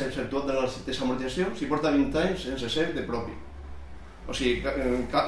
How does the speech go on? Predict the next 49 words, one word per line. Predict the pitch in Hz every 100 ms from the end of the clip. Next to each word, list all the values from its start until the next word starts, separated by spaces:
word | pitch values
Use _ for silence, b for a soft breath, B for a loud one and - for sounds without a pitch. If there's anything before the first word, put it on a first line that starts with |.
| 139
fan | 143 165
un | 151
canvi | 156 180 156
de | 135
la, | 123 123 120 123
de | 120
la | 120
cat-, | 120 - -
o |
sigui, | - 127 -
separen | 123 151 143
la | 123
categoria | 120 123 131 151
de | 147
propi | 160 180 196 190 - -
de | 135
la | 131 123 120
categoria | 120 120 143 143
d'aprofitament | 127 127 113 110 123 123
comunal, | 120 104 113 - B B 127
com | 117
si | 113
fossin | 139 156 143
categories | 131 127 135 143
diferents, | 117 117 110 101
però | 117 113
això | 110 139 160 B B -
és | 143 151
una, | 147 143
un, | 147 147 143 139 - 143
una | 139 135
trampa | 147 120 110
que | 135
fan | 139
els | 139
liberals | 139 143 160 -
per | 135 117
apropiar-se | 117 117 135 160
de | 139
més | 135
comunal. | 131 120 107 - - - - - - - -
Perquè, | 123 113 117
a | 110 117
més | 143
a | 156
més, | 170 - - - - - -
eh, | 139
precisament, | 127 123 135 147 160 107 - -
eh, | 117